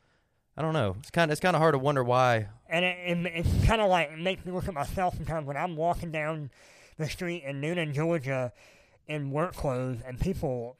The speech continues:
Speaker 2: pick me out of a crowd, and they're like, "Oh my God, dude, you're a star." And I'm
Speaker 1: <laughs>
Speaker 2: like, "Dude, I'm just a regular guy just trying to make it here."
Speaker 1: <laughs> Yeah. Yeah, we've been noticing that more lately. I think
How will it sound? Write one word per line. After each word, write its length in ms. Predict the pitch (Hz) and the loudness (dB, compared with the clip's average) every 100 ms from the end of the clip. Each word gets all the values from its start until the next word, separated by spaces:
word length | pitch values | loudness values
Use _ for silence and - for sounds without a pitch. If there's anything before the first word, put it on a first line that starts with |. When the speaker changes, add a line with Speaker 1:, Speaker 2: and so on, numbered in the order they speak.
| - - - - | -20 -20 -14 -6
Speaker 2:
pick 220 | 208 - | -4 -4
me 160 | 180 156 | -4 -2
out 280 | 170 156 143 | 0 -2 -4
of 60 | |
a 40 | 156 | -6
crowd, 400 | - 165 170 151 | -4 0 0 0
and 80 | 143 | -2
they're 80 | |
like, 240 | 160 131 147 | -2 -2 -6
"Oh 80 | 202 | -8
my 120 | 147 | -6
God, 280 | 165 151 147 | -6 -6 -6
dude, 120 | 123 | -8
you're 180 | 131 196 | -8 -8
a 80 | - | -8
star." 600 | - 143 175 131 110 - _ _ - - - | -10 -4 -2 -2 -6 -16 _ _ -20 -20 -8
And 100 | 156 | -2
I'm 60 | 214 | 2
Speaker 1:
<laughs> 20 | |
Speaker 2:
like, 160 | 196 156 | 2 2
"Dude, 180 | 214 | 0
I'm 160 | 220 311 | 2 0
just 180 | 285 - | -2 -2
a 60 | |
regular 440 | 151 165 190 190 165 | -2 0 0 0 -2
guy 320 | 151 170 147 | 0 0 0
just 200 | 143 143 | -2 -6
trying 160 | 170 165 | -4 -4
to 60 | 131 | -4
make 220 | 143 147 | -6 -6
it 60 | 117 | -8
here." 280 | 120 117 - | -8 -12 -6
Speaker 1:
<laughs> 40 | |
Yeah. 380 | 196 - 170 - - - - - - | -4 0 -2 0 -4 -6 -20 -18 0
Yeah, 160 | 156 | 4
we've 120 | 165 170 | 4 4
been 160 | 196 | 2
noticing 320 | 165 170 147 | 2 2 0
that 220 | 139 135 - | 2 0 0
more 220 | 127 143 | 2 2
lately. 420 | 113 127 120 107 | 2 0 0 0
I 80 | 120 | 0
think 320 | - 135 113 | 0 -2 -2